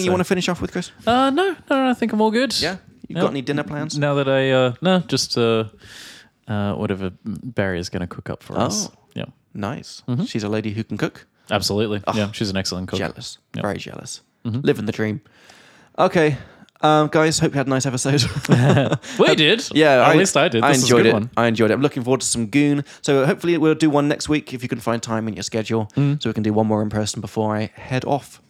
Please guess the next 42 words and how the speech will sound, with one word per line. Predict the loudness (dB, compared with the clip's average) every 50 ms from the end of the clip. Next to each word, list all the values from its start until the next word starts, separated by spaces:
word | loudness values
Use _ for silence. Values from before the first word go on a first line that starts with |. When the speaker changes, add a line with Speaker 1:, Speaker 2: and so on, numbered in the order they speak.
| _ _ _ _ _ -12
Speaker 1:
to | -10 -10 -10 -10 -14
Bali | -10 -2 0 0 0 0 -2 -4 -6 _ _ _ _ -20 -20 _ _ -20 -20 _ -20
to | -14 -12
get | -10 -8
some | -6 -4 -2
Bali | -2 -2 0 -2 -2
belly. | -2 -2 -2 -2 -2 -6
Have | -6 -10 -12 -12 -16 -18 -14
you | -10 -6
heard | -6 -4
about | -4 -4 -2
Bali | 0 0 2 2 0 2
belly? | 0 0 0 0 -2 -6 -10 _ _ -10 -2
Speaker 2:
Yeah. | 2 2 2 2 0 -4 _ _ -6
It's | -4 -4
Speaker 1:
Yeah. | -2 -2
Speaker 2:
the |
same | 0 2 2 2 0
as, | -2 0
like, | -2 -2 -2 -4 -8 -6
wait, | -4 -2 0 0 0 0
isn't | -2 -2 -2 -4 -4
it, | -4 -6
like, | -6 -6 -6
Egypt? | -6 -6 -4 -4 -6 -6 -6 -8 -8 -8 -10 -12 _ -16 _ -6
Speaker 1:
Egypt's | -6 -6 -4 -6 -8 -10 -10 _ _ _ -20
f-, | -20 -20 -16 -10
the | -10 -6
Pharaoh's | -2 -2 -2 0 0 -2 -4
curse | -6 -6 -6 -4 -4 -4 -4 -6
or | -6
something. | -8 -6 -4 0 0
Speaker 2:
Yeah, | 0 0 0 -4 -8 -10 -6
yeah, | -4 -2
Speaker 1:
Yeah, | -2 -2
I'm | -2 -2
Speaker 2:
yeah. | -2
Speaker 1:
not | -2 -4
looking | -4 -8 -10 -10
forward | -8 -8 -8 -8
to | -8
that. | -8 -8 -8 -8 -10